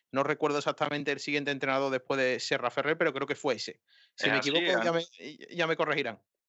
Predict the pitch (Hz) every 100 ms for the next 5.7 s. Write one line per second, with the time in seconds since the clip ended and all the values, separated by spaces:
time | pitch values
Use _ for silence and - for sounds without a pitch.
0 | _ 131 170 190 135 - 143 147 151 156
1 | 160 - 147 147 139 139 139 139 139 139
2 | 135 135 131 143 143 127 127 143 117 117
3 | - 127 120 123 131 135 135 127 - 131
4 | 123 131 135 131 127 127 127 127 - 123
5 | 127 123 - 180 202 226